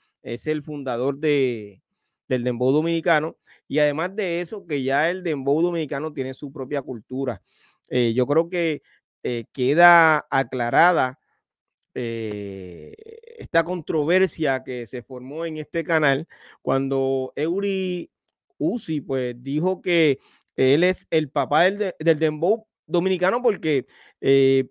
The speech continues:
había hecho un tema que pegó muchísimo en República Dominicana, ¿ok?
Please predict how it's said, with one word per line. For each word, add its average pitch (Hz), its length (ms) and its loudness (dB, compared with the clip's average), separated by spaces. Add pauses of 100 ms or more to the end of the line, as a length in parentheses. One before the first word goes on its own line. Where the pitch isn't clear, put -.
había 143 300 4
hecho 208 140 0
un 247 120 -6
tema 196 340 -2
que 170 140 -4
pegó 151 260 -2
muchísimo 202 600 -6
en 180 60 -2
República 165 560 0
Dominicana, 160 800 -2 (360)
¿ok? 131 180 -8